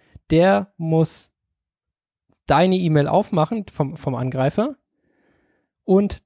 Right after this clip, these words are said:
dann muss der H T M L, quasi diese H-T-M-L-E-Mail, die da, die er bekommen hat, muss von seinem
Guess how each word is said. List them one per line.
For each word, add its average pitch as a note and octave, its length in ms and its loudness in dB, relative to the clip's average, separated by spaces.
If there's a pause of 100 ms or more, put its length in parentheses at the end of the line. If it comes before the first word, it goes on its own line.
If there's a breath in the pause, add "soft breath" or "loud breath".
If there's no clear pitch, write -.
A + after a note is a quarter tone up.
dann G3+ 580 2 (500)
muss D#3+ 680 0
der D#3 180 0
H E3 120 2
T - 120 -2
M D#3 60 -2
L, A3+ 400 0 (560)
quasi B2 320 -4
diese B2 340 -2
H-T-M-L-E-Mail, E3 840 0
die D3 160 -2
da, B2+ 260 0 (220)
die C3+ 140 -2
er B2+ 120 0
bekommen E3+ 440 -4
hat, F3+ 200 -2 (320 soft breath)
muss F#3 280 2
von D#3 200 0
seinem C#3+ 440 2